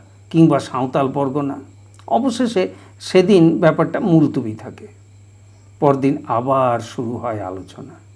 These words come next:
"কি বলো, তাহলে ভাগলপুরই ঠিক করা যাক? পাহাড় কখনো দেখা হয়নি। ভাগলপুরে কি পাহাড় আছে?" ঠিক সংবাদ দুজনের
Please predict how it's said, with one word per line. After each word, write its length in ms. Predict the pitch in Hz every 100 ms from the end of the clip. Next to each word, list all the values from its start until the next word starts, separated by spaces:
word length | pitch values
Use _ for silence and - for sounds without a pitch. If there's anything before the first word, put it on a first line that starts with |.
| - - -
"কি 80 | 226
বলো, 400 | 226 165 120 113 - - - - - 170
তাহলে 400 | 196 220 220 190 - - - - 208 190
ভাগলপুরই 680 | 165 208 233 240 226 254 247
ঠিক 220 | 254 247
করা 200 | 226 240
যাক? 260 | 233 233 233 - - _ - - - 180 - -
পাহাড় 360 | 202 - 214 220
কখনো 400 | 202 226 220 180
দেখা 380 | 180 170 196
হয়নি। 440 | 156 135 117 110 90 - - - - - 226 165
ভাগলপুরে 520 | 233 277 247 285 247 -
কি 220 | 339 262 226
পাহাড় 340 | 220 - 233
আছে?" 320 | 190 262 - - - _ - - - - _ -
ঠিক 240 | 131 -
সংবাদ 520 | - 127 139 147 120
দুজনের 420 | 123 120 127 123